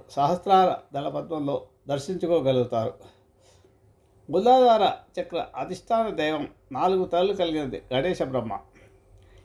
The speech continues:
ఈ నాలుగు తలలు నాలుగు పురుషార్థాలను చిహ్నాలు. అవి ధర్మ, అర్థ, కామ, మోక్షములు. అయితే తల్లి పిల్లవాడి ఏడుపును మాన్పించడానికి ఏదో విధంగా ఒక ఆశ చూపుతుంది కదా.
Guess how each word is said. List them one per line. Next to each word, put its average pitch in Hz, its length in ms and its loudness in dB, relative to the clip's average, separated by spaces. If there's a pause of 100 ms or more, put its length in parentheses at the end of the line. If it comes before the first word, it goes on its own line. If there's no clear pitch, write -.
(180)
ఈ 175 140 4
నాలుగు 180 400 4
తలలు 185 580 0
నాలుగు 165 340 -2
పురుషార్థాలను 170 920 -2 (560)
చిహ్నాలు. 147 760 -2 (160)
అవి 147 300 -2
ధర్మ, 180 280 -2
అర్థ, 185 360 0
కామ, 180 380 -2
మోక్షములు. 139 600 -6 (680)
అయితే 180 440 2 (200)
తల్లి 202 340 0
పిల్లవాడి 196 560 0
ఏడుపును 185 400 0
మాన్పించడానికి 156 840 -2
ఏదో 165 320 -2
విధంగా 170 460 0
ఒక 143 240 -6
ఆశ 170 240 0
చూపుతుంది 165 560 -4
కదా. 139 340 2